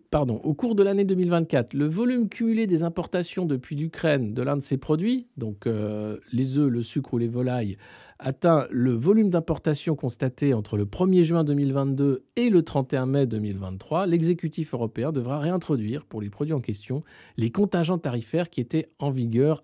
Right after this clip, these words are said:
avant la libéralisation des échanges. Le problème, c'est que là, l'Union européenne fait une entourloupe. Ils choisissent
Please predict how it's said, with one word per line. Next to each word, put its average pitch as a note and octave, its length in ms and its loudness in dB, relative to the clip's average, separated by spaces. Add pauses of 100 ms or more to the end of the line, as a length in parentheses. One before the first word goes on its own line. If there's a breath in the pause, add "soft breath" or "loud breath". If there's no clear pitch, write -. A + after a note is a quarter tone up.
(120)
avant D#3+ 440 0
la D#3 140 -2
libéralisation B2+ 640 -6
des A#2 160 -6
échanges. A2 360 -14
Le D#3 140 2
problème, F3+ 500 -2 (420 loud breath)
c'est - 140 -4
que C#3+ 160 -2
là, E3+ 160 2
l'Union D3+ 280 2
européenne C3+ 540 2
fait - 180 -6
une G2 100 -2
entourloupe. C#3+ 600 -2 (120)
Ils D3 180 0
choisissent F3+ 640 0